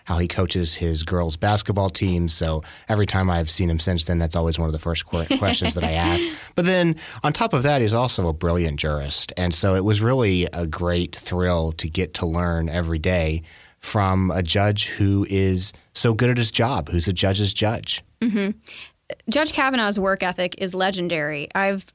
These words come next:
Speaker 2: heard that he writes dozens upon dozens of drafts of each opinion that he authors. I think, uh, a, a former, a previous guest said a hundred and fifty drafts for one, one particularly,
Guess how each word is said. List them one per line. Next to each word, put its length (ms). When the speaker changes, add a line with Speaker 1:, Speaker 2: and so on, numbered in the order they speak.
Speaker 2:
heard 260
that 80
he 160
writes 280
dozens 520
upon 380
dozens 400
of 100
drafts 540
of 160
each 240
opinion 320
that 100
he 140
authors. 480
I 80
think, 280
uh, 260
a, 160
a 60
former, 420
a 240
previous 340
guest 240
said 140
a 20
hundred 300
and 100
fifty 400
drafts 380
for 180
one, 220
one 280
particularly, 760